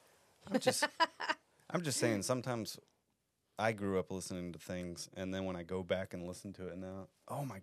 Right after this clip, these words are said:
Speaker 1: gosh, I remember this song," and then I would go back and listen to it, and then I think, "Ugh, this is really <laughs> bad."
Speaker 2: Yeah, but not, like, really bad. It's just, you know, bad. We didn't realize what they were saying, basically. But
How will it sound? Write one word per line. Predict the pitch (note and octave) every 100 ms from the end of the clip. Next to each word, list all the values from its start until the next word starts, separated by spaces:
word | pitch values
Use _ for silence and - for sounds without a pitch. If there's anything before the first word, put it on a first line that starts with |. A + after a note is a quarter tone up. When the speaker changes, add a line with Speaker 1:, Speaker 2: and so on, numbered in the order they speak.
| -
Speaker 1:
gosh, | A#2+ A2+ -
I |
remember | G2+ G#2 G#2 G#2+
this | G2+
song," | - G#2 F#2+ F2
and | F#2
then | F#2
I | F2+
would | E2+ - -
go | A2
back | G2 F2+ G2
and | F2
listen | E2+ G2 F2+
to | F#2+ G2
it, | F#2 _ -
and | F#2+
then | E2+
I |
think, | - D#2+ - - -
"Ugh, | G#2+ G2+ - -
this | A2 G2
is | E2+
really | F2+ F#2
<laughs> | F2 -
bad." | - - E3+ - F3 - -
Speaker 2:
Yeah, | A4 D#4+
but | C#4 - _
not, | C#4+ D4+ D#4
like, | A#3+ A3 G3 - _ _
really | A3+ C4 E4+ D4+ C4
bad. | G3+ F3+ F3+ F3+ F#3
It's | - A#3 -
just, | B3 A3+ - - _
you | B3+ A#3
know, | G#3 F#3
bad. | F#3 G3 F#3+ F#3+ F#3+ - _ _ _ _ _
We | G#3+ C4+
didn't | D4+ D4 C4
realize | A3 A#3+ B3 G#3+ F#3 F3+
what | G3 F#3+
they | F#3
were | E3
saying, | - D#3+ - -
basically. | - F3 F3 E3+ - E3
But | F3+ -